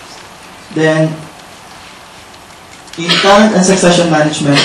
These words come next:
there are actually five different programs in, wherein, uh, each program is given to employees based on their potentials. Like, for example, in executive development program,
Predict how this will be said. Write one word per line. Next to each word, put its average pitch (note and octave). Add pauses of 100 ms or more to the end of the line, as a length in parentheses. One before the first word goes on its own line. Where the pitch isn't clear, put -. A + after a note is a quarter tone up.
(120)
there D#3+
are E3
actually E3
five E3
different D#3+
programs C#3+
in, C#3 (400)
wherein, D3+
uh, C#3
each -
program D3+
is D3+
given D#3
to D3+
employees C#3
based C#3+
on C#3
their C3+
potentials. C#3 (440)
Like, C#3+
for D3
example, C3+ (140)
in C#3+ (160)
executive E3
development C#3+
program, C3+